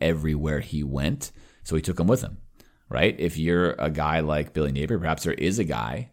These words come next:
somewhere that you know that you think would leave, that you love, and you have a great relationship with, then you take him. But I think Savage has earned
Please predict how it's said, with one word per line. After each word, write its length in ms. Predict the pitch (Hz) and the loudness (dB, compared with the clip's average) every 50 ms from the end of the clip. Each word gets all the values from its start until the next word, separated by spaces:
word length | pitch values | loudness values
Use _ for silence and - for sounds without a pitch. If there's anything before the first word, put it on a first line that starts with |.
| _ _ - | _ _ -8
somewhere 340 | - - 80 73 73 71 71 | -4 -2 -2 0 0 0 -2
that 100 | 65 60 | -2 -2
you 180 | 67 71 82 | 0 0 0
know 380 | 85 73 62 58 58 73 117 127 - - | 0 0 0 -2 -4 -6 -6 -8 -8 -6
that 80 | 73 | -2
you 120 | 73 76 78 | -2 -2 0
think 220 | - 78 78 - | 0 -2 -2 -2
would 80 | 71 64 | -4 -4
leave, 200 | 65 69 76 65 | -2 -4 -4 -4
that 100 | 62 - | -4 -4
you 160 | 69 80 87 | -2 -2 -2
love, 280 | 87 78 65 65 76 76 | -2 -2 -2 -2 -2 -2
and 100 | 82 73 | -4 -4
you 40 | 67 | -4
have 80 | 65 | -6
a 60 | 69 | -8
great 320 | 76 - - 71 76 - - | -8 -8 -4 -4 -2 -2 -2
relationship 500 | 69 69 71 82 98 104 92 78 69 - | -2 -2 0 0 0 0 -2 -4 -4 -2
with, 300 | 67 71 90 95 - - _ _ _ - - - - - - - - | 0 0 0 0 -2 -8 _ _ _ -20 -20 -18 -16 -14 -12 -6 -2
then 120 | 87 82 | -2 0
you 60 | 80 | 0
take 240 | 73 101 107 120 - | 4 6 6 6 6
him. 60 | 82 | 4
But 80 | 73 80 | 4 4
I 80 | 92 | 4
think 160 | 104 120 - - | 4 4 2 0
Savage 480 | - - 98 87 92 87 87 85 78 | 2 4 6 6 6 6 6 2 2
has 180 | - 78 76 - - | 2 0 0 -2 -2
earned 520 | - 82 87 90 85 80 76 73 71 73 | 0 2 4 4 4 2 2 0 -2 -4